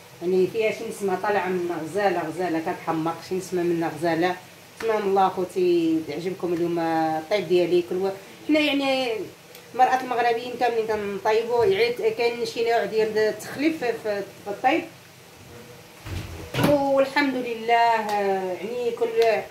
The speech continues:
اللي عنده شي حاجه وشي حاجه في الاكله ديالو في الذكرى ديالو ولا شي حاجه كي-، كيوري هذا لهذا وهذا ل-، حنا يعني كاينين الناس كيطيب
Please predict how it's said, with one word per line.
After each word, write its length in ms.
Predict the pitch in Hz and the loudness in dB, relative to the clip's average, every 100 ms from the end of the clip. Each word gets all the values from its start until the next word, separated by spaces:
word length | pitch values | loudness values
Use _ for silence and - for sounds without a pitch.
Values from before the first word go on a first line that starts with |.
| - - - | -14 -18 -10
اللي 120 | 226 262 | 0 0
عنده 200 | 277 269 | 0 -2
شي 140 | 285 | 0
حاجه 320 | 247 233 233 | 2 4 2
وشي 180 | 214 220 | 0 -2
حاجه 220 | 226 214 | -2 -2
في 60 | 202 | 0
الاكله 260 | 214 214 | -2 -2
ديالو 220 | 196 208 202 | -4 -4 -4
في 60 | |
الذكرى 320 | 170 - 190 | -6 -6 -2
ديالو 240 | 185 190 190 | 2 2 2
ولا 120 | 190 | -2
شي 140 | 190 | -4
حاجه 260 | 180 190 202 | 0 0 0
كي-، 420 | 196 180 175 165 170 - | 0 0 2 0 -6 -2
كيوري 720 | 466 381 226 226 226 247 262 | 2 4 6 4 2 2 2
هذا 280 | 254 240 226 | 4 4 4
لهذا 340 | 220 208 214 233 | 2 2 2 2
وهذا 400 | 208 214 214 214 | 2 2 2 2
ل-، 40 | - - - - - 180 | -2 -18 -18 -18 -10 -6
حنا 220 | 254 269 | 2 4
يعني 580 | 262 240 190 233 254 247 - 254 | 4 0 -8 -6 -4 -6 -6 -2
كاينين 320 | 277 269 254 247 233 - 214 | 0 0 0 0 0 -2 -4
الناس 260 | 226 277 - | 0 0 0
كيطيب 540 | 240 240 226 226 214 | 0 2 2 2 2